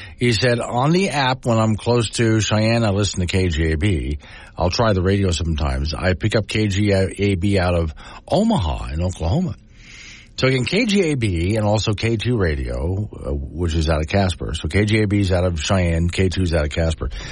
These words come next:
Those are two stations that really have powerhouse signals. So it doesn't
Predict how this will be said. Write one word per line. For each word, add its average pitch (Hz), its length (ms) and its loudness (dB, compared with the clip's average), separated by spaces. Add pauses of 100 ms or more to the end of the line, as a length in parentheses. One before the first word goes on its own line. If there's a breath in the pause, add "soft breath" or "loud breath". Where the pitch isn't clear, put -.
(180 loud breath)
Those 139 220 2
are 135 60 0
two 151 180 0
stations 110 460 0
that 87 80 2
really 107 300 2
have 85 200 0
powerhouse 90 680 0
signals. 73 400 -4
So 87 200 0
it 82 80 0
doesn't 104 340 0